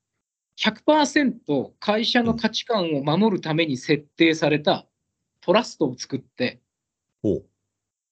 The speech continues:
Speaker 1: ここに譲渡したんですよ。
Speaker 2: なるほど。
Speaker 1: うん。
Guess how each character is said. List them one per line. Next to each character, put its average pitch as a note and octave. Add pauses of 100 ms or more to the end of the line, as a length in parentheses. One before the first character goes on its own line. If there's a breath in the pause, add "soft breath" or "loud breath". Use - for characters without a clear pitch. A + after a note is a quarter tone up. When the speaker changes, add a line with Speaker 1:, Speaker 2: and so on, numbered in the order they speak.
Speaker 1:
こ G3
こ B3+
に C4+ (160)
譲 A#3
渡 C#3
し -
た C3
ん A2
で G2+
す -
よ。 - (1500)
Speaker 2:
な F2+
る G2
ほ G2
ど。 C#2+ (440)
Speaker 1:
う C#3+
ん。 B2